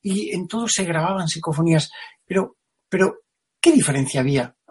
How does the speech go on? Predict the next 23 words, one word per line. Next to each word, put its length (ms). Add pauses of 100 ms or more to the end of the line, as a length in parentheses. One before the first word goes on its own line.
(160)
¿Qué 100
diferencia 500
técnicamente 600
había? 320 (760)
Bueno, 280
probablemente, 800 (180)
eh, 540 (300)
probablemente 560
estos 280
aparatos 340
de 80
bobina 280
abierta 340
captasen 480
mucha 280
más 200
calidad 420
de 80
sonido 500
que 260
los 220
aparatos 440
normales, 720